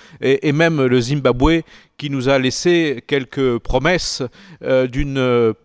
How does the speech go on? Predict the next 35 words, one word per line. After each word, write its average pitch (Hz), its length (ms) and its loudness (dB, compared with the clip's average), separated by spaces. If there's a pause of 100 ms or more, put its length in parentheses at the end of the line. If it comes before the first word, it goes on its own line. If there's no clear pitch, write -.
possible 127 760 0
adhésion 131 600 0
et 147 60 -2
nous 123 100 -4
nous 123 180 -2
en 127 120 2
réjouissons 123 560 -2
car 147 160 -6
c'est - 180 -6
un 131 60 0
pays, 131 400 -2 (420)
euh, 139 240 0
dont 147 260 -2
on 127 120 0
sait 156 240 0
que 147 160 -4
le 127 180 0
programme 131 680 0
de 117 460 -2
déminage, 131 720 -2
euh, 117 280 -8 (260)
est 135 120 -4
exemplaire. 117 640 -2 (680)
Nous 139 180 0
avons 160 260 2
eu 175 60 2
aussi, 180 500 0
euh, 113 160 -6 (180)
une 123 320 -4
très 151 180 -4
mauvaise 135 360 0
nouvelle 160 500 2
que - 80 -4
nous 120 240 -4
espérons, 131 640 -4